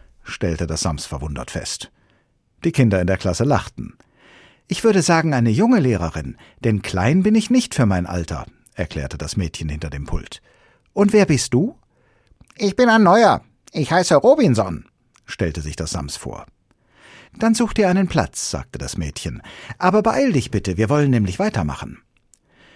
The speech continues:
Das Sams suchte einen freien Platz und setzte sich. Währenddessen erläuterte das kleine Mädchen der Klasse, wie eine Wolke entsteht.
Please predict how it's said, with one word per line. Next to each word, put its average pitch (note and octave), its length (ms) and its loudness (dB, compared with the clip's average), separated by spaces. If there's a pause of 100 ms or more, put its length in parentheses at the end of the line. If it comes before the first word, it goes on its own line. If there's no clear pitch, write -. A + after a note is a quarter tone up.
(400)
Das A2+ 140 0
Sams A3 340 2
suchte D#3 440 -2
einen G2+ 200 -2
freien D2 320 -8
Platz - 500 -4
und D3 200 -4
setzte - 380 -8
sich. - 340 -16 (720)
Währenddessen E3 500 0
erläuterte C3+ 500 -2
das A2 200 -4
kleine F2+ 240 -2
Mädchen F2+ 400 -4
der C#3+ 120 -4
Klasse, A#2+ 480 -6
wie A#2 140 -6
eine G2 300 -4
Wolke - 360 -6
entsteht. - 600 -12